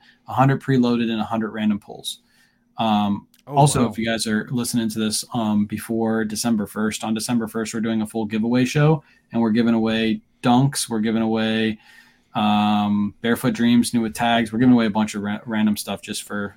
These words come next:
Speaker 1: you know, shouting out the people and appreciating them. We're, we're doing a huge giveaway show. So if you can make
Speaker 2: That's
Speaker 1: it,
Speaker 2: awesome.
Speaker 1: December first.
Speaker 2: That's a good way. That, and a lot of people have been following suit to that just to gain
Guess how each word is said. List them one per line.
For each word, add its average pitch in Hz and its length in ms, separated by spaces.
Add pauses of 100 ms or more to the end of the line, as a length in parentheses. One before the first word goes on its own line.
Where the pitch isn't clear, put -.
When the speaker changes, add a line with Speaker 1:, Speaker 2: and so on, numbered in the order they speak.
(120)
Speaker 1:
you 117 100
know, 98 140 (220)
shouting 110 300
out 104 160
the - 60
people 110 320
and 104 80
appreciating 110 440
them. 110 120
We're, 98 200 (120)
we're 110 100
doing 110 180
a 92 40
huge 107 240
giveaway 107 280
show. 110 200
So - 200
if - 120
you 113 60
can 113 100
make 113 200
Speaker 2:
That's - 60
Speaker 1:
it, 139 40
Speaker 2:
awesome. 147 280
Speaker 1:
December 107 180 (100)
first. - 200 (460)
Speaker 2:
That's 139 180
a 135 40
good 143 160
way. 139 340
That, 135 340
and 139 120
a 139 60
lot 175 180
of - 80
people 151 280
have 113 140
been 117 160
following 127 380
suit 143 380
to 117 120
that 104 280
just 117 200
to 113 80
gain 104 560